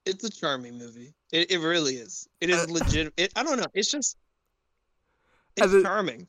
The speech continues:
Speaker 2: those
Speaker 1: and it,
Speaker 2: two,
Speaker 1: it makes me happy.
Speaker 2: those two bounty hunters that just shoot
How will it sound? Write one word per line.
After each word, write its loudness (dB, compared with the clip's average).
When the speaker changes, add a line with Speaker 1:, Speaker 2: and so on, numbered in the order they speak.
Speaker 2:
those 6
Speaker 1:
and 4
it, 0
Speaker 2:
two, 0
Speaker 1:
it 0
makes 0
me -6
happy. -12
Speaker 2:
those 2
two 2
bounty 2
hunters 2
that 0
just -4
shoot 0